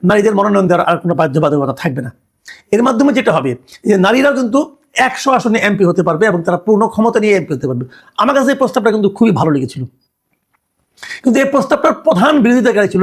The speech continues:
বিএনপি এবং জামাত। তারা এই প্রস্তাবটা চায় না, না, এটা ভালো হবে না। তো তারা কি করেছে, অনেক আলাপ আলোচনা, প্রায় তিন দিন চার দিন এটা আলোচনা হয়েছে।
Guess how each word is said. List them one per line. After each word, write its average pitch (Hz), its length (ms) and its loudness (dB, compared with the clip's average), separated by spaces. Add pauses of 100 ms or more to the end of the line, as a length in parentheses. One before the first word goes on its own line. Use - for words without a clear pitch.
বিএনপি 190 360 0
এবং 156 160 -2
জামাত। 127 220 -4 (1080)
তারা - 240 0
এই 202 80 2
প্রস্তাবটা 185 360 -4
চায় 151 160 -2
না, 120 40 -6 (140)
না, 185 120 4
এটা 156 180 -2
ভালো 143 140 -2
হবে 131 180 -4
না। 117 40 -12 (580)
তো - 40 2 (100)
তারা 240 180 2
কি 269 120 0
করেছে, 262 200 2 (100)
অনেক 277 180 2 (120)
আলাপ 240 160 0
আলোচনা, 220 220 -2
প্রায় 240 180 -2
তিন 285 160 2
দিন 269 160 2
চার 240 160 2
দিন 220 100 -4
এটা 202 200 0
আলোচনা 185 260 -2
হয়েছে। 139 200 -8